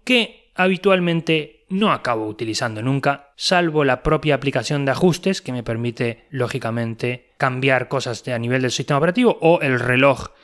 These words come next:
para una alarma o para algún recordatorio rápido y tal.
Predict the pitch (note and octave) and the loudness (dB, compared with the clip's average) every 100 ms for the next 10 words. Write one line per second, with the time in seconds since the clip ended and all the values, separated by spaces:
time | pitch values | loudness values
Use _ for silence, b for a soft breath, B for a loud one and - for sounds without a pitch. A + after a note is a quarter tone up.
0 | b b B2+ A#2 A2 G#2+ G2 F#2+ G#2 - | b b -2 0 -2 -2 -6 -10 -12 -12
1 | C#3 A#2+ A2+ G#2 G2 F#2+ - _ _ C3 | -8 -6 -4 -6 -8 -12 -18 _ _ -4
2 | A#2+ D#3+ C#3 B2+ A#2+ A2+ A2+ B2+ G#2+ A#2 | 2 2 2 -2 -2 -2 -2 -4 -6 -6
3 | A2+ A2 G#2 A2+ A#2+ G#2+ A2+ A2 G2+ G2 | -8 -8 -10 -6 -4 -2 -4 -6 -6 -8
4 | A2+ F#2+ - - | -8 -8 -10 -16